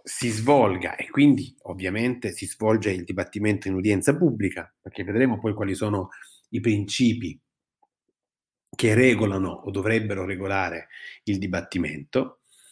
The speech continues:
prima che questa udienza si svolga c'è bisogno di alcuni adempimenti preliminari.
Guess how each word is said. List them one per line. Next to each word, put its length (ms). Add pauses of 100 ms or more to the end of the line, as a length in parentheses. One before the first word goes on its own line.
(440)
prima 360
che 100
questa 220
udienza 360
si 140
svolga 600
c'è 180
bisogno 400
di 80
alcuni 300
adempimenti 680
preliminari. 840